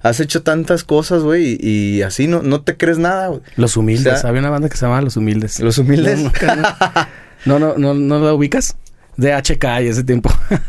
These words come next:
Speaker 1: No, güey.
Speaker 2: Hasta ahorita lo escuchamos.
Speaker 1: Hay que
Speaker 2: Está,
Speaker 1: pon-, hay que
Speaker 2: está
Speaker 1: hacer una
Speaker 2: bueno.
Speaker 1: videorreacción, chicos.
Speaker 2: Está
Speaker 1: Maya,
Speaker 2: ch-,
Speaker 1: ponle a borrar esa madre.
Speaker 2: Exacto, está chingón.
Speaker 1: Sí, estaría
Speaker 2: Y
Speaker 1: chido, ¿eh? Yo sí jalo.
Speaker 2: Oye, y después, digo, hasta, hasta en Gran Mama tocaste, cabrón. A, a donde te invitaran,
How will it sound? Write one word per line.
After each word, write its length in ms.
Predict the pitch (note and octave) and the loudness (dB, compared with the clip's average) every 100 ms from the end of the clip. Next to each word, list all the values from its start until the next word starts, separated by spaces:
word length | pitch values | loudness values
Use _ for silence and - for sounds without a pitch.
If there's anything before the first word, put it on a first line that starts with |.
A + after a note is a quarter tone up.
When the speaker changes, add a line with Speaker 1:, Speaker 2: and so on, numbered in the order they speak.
| - - - | -8 -14 -6
Speaker 1:
No, 200 | A#2 A2+ | -2 0
güey. 180 | C3+ D3 | 2 2
Speaker 2:
Hasta 120 | C3+ | 2
ahorita 260 | C3 C#3 F#3+ | 0 0 0
lo 80 | E3 | 0
escuchamos. 500 | C3 G#2+ A#2 G#2 - | -2 -2 -2 -2 -6
Speaker 1:
Hay 80 | G#2+ | -8
que 140 | G#2+ C#3 | -4 0
Speaker 2:
Está, 100 | A#2+ | 2
Speaker 1:
pon-, 100 | A2+ | 0
hay 100 | F#3 | 0
que 60 | |
Speaker 2:
está 100 | E3+ E3 | 0 0
Speaker 1:
hacer 40 | |
una 100 | F3+ | 0
Speaker 2:
bueno. 140 | E3+ C#3+ | 0 0
Speaker 1:
videorreacción, 540 | A#2+ G#2 - A2+ G#2+ | 0 -2 -2 -2 -2
chicos. 200 | G#2 - | 0 0
Speaker 2:
Está 140 | E3 G#2+ | 0 2
Speaker 1:
Maya, 240 | G#2+ A2 | 2 2
Speaker 2:
ch-, 80 | D#3 | 0
Speaker 1:
ponle 160 | C3+ | 0
a 20 | D3 | 0
borrar 340 | A#2+ G2+ G2+ | -2 0 -2
esa 200 | A2+ A#2+ | -2 -2
madre. 180 | A2+ D3+ | 0 0
Speaker 2:
Exacto, 360 | D3 D#3+ D3 C#3+ | 0 0 0 -2
está 200 | D3 D3 | -2 -2
chingón. 560 | C#3 F#3+ E3 F#3 G3 A#2+ | 0 0 2 2 -2 -2
Speaker 1:
Sí, 100 | A#2 | 0
estaría 280 | B2+ B2+ | 2 0
Speaker 2:
Y 20 | C3 | 0
Speaker 1:
chido, 340 | C3 A2+ G2 | 0 0 0
¿eh? 160 | B2 B2 | -2 -2
Yo 60 | |
sí 160 | G#2+ A2+ | -2 -2
jalo. 220 | G#2+ F#2+ | -2 -2
Speaker 2:
Oye, 260 | - E3 E3+ | 0 2 2
y 40 | D3+ | 0
después, 380 | D3 - F#3 E3 | 0 0 0 0
digo, 160 | E3 | 0
hasta, 240 | D3 C3 A#2+ | 0 -2 -2
hasta 240 | - B2+ C#3 | -4 -2 0
en 60 | |
Gran 160 | C#3+ F#3+ | 0 0
Mama 280 | G3+ G#3 E3 | 0 0 -2
tocaste, 420 | C#3 D#3+ C#3 C3 | -2 0 0 0
cabrón. 400 | A2+ A#2 A2 A#2 | 0 0 0 0
A, 40 | B2 | 0
a 220 | C#3+ C#3+ | 0 0
donde 460 | D3 D#3 D3+ C#3+ C#3 | 0 0 0 0 0
te 80 | D3 | 0
invitaran, 680 | D3 C3+ E3 F3 F#3+ A3 | 0 0 -2 0 -2 -6